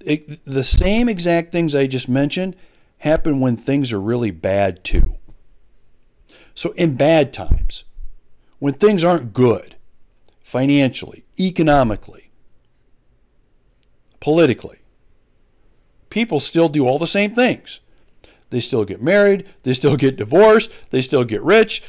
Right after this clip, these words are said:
they still get poor. It happens no matter what's going on.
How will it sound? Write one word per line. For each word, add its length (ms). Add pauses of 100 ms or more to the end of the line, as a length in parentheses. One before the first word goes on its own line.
(120)
they 80
still 220
get 180
poor. 280 (220)
It 220
happens 840
no 720
matter 500
what's 560
going 560
on. 580